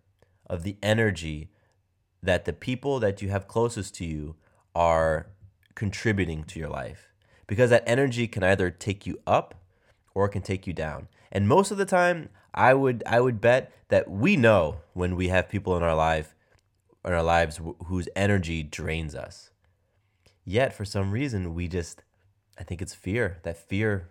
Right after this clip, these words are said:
of, of separating, that attachment and that dependency on that person is gonna keep us there.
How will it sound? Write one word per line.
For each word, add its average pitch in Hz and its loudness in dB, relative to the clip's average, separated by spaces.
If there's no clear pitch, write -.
of, 82 -8
of 80 -8
separating, 95 -2
that 85 0
attachment 87 -4
and 87 -8
that - -6
dependency 104 -4
on 82 -8
that 65 -12
person 85 -8
is 87 -8
gonna 82 -4
keep 104 -8
us 80 -6
there. - -12